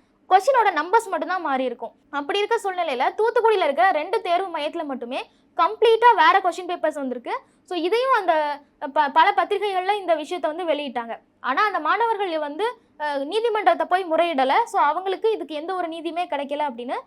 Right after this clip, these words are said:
தூத்துக்குடியை சேர்ந்த அந்த மாணவர்களுக்கு வந்து யாருமே பேசல அப்படிங்கிற ஒரு தரப்பும் சமூக வலைத்தளங்களையும் சரி, இல்ல பத்திரிகைகளையும் சரி பேசப்படுது.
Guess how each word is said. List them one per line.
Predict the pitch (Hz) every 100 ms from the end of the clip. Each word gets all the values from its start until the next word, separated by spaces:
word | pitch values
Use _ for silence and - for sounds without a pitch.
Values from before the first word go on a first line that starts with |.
| _ _ -
தூத்துக்குடியை | 466 523 466 453 427
சேர்ந்த | 381 339 392
அந்த | 330 330
மாணவர்களுக்கு | 349 330 370 370 349 320 302
வந்து | 294 359
யாருமே | 285 285 320
பேசல | 339 285 285 311 277
அப்படிங்கிற | 240 302 330
ஒரு | 302 269
தரப்பும் | 262 262 330 494 - _
சமூக | - 359 381 453 403
வலைத்தளங்களையும் | 349 339 330 330 339 370
சரி, | 311 415
இல்ல | 403
பத்திரிகைகளையும் | 311 285 359 359 320 330
சரி | 349 302
பேசப்படுது. | 381 302 285 240 226